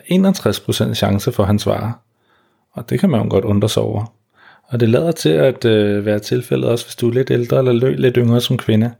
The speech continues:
Så det er altså ikke helt utænkeligt, at der, der er noget at hente dernede på de femogtyve til tredive. Hvis man, øhm, til gengæld kigger den anden vej rundt, så det er mænd, der skriver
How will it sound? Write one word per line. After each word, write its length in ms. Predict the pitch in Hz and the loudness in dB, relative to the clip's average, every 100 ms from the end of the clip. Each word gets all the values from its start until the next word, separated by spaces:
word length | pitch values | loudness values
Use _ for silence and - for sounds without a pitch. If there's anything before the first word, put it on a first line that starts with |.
| - - - - _ _ | -18 -20 -20 -20 _ _
Så 520 | - - 117 101 95 92 101 - | -8 0 2 2 -2 -4 -10 -4
det 60 | |
er 40 | - | -2
altså 180 | 104 110 | 0 -2
ikke 140 | 120 | 0
helt 140 | 156 | -2
utænkeligt, 400 | 165 147 147 147 | -2 -2 -2 -2
at 200 | 147 - | -2 0
der, 280 | 117 110 107 | 0 2 0
der 160 | 107 117 | 0 0
er 100 | 123 | 2
noget 180 | 131 131 | 2 2
at 80 | |
hente 260 | 120 127 143 | 2 2 0
dernede 320 | 131 117 117 | 0 0 -2
på 100 | 117 | -2
de 120 | 120 | 0
femogtyve 640 | 117 - 107 120 120 123 120 - | 0 -2 -2 0 0 0 -4 -10
til 120 | - | -10
tredive. 380 | - 113 110 120 _ _ _ _ _ _ _ _ _ _ _ _ - | -2 -2 -2 -4 _ _ _ _ _ _ _ _ _ _ _ _ -4
Hvis 300 | 131 127 - | 0 0 2
man, 320 | 123 120 113 | 2 4 4
øhm, 500 | 110 107 107 104 104 - _ _ _ | 4 4 2 2 0 -6 _ _ _
til 140 | - 127 | -4 0
gengæld 420 | 143 135 135 123 | 0 0 -2 -2
kigger 360 | - 127 120 | -2 0 2
den 400 | 117 113 104 101 - _ _ | 2 2 0 -2 -10 _ _
anden 280 | - 160 208 | -2 2 4
vej 180 | 185 110 | 4 2
rundt, 380 | 98 104 117 - _ _ _ _ _ - | 2 0 -4 -12 _ _ _ _ _ -8
så 160 | - | -4
det 220 | 127 117 113 | 0 0 -2
er 120 | 104 | -2
mænd, 560 | 101 110 113 127 202 | -2 -2 0 2 2
der 80 | 208 | 0
skriver 540 | 156 - 107 95 95 | 0 0 -2 -2 -6